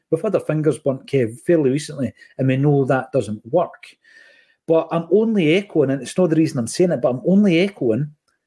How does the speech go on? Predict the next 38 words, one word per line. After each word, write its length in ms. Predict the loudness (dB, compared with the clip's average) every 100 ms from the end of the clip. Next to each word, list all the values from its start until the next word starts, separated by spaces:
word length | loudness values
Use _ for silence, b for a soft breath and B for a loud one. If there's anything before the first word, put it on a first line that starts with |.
| _ -6
what 140 | 0
Brendan 300 | 0 0 0
Rodgers 280 | 0 0 -4
has 120 | -4
been 160 | -2 -2
saying 280 | 0 0
now 140 | 0 -2
for 160 | 0
the 80 | 0
last 460 | 2 0 -2 -10 -8
few 200 | -2 0
weeks 340 | 0 -2 -6 -2
in 100 | -2
the 60 |
press 220 | 0 -4 0
conferences, 560 | -4 -4 -10 -10 -10
Kev. 220 | -8 -8 -10 b b b b b b -12 -2
And, 360 | -2 -2 -6 -12 -2
you 80 |
know, 360 | 2 4 2 0
this 220 | -4 -2
is 100 | 0
almost 460 | 2 2 -2 -8 -6
predictable 600 | -2 -2 -4 -4 -2 -2
in 180 | -2 0
that 220 | -2 -2 -10 _
I'm 280 | -2 0 2
being 220 | 0 -2
called 240 | 0 -2 0
negative 460 | -2 -2 -6 -8
for 160 | -6 -6
calling 320 | -2 -2 -2
it 80 | -2
out. 200 | -2 -4 _ _ _ _ _ _ -2
The, 80 |
the 160 | 0 0
recruitment 720 | -2 -4 -4 -4 -2 -4 -4 _ _ _ -2
is 260 | -2 -2